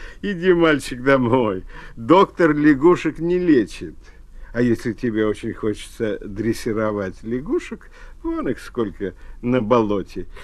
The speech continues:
бери здоровую и делай из нее домашнее животное». Но Ваня упорно ждал своей очереди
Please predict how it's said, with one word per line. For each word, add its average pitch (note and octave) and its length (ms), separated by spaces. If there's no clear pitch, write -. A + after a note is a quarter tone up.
бери A#3+ 600
здоровую F3+ 920
и D#3 40
делай C4 420
из C#3+ 140
нее E3+ 400
домашнее C#3+ 680
животное». F2+ 720
Но C#3 240
Ваня C3+ 720
упорно G3+ 920
ждал D3 640
своей E3+ 600
очереди B2 1040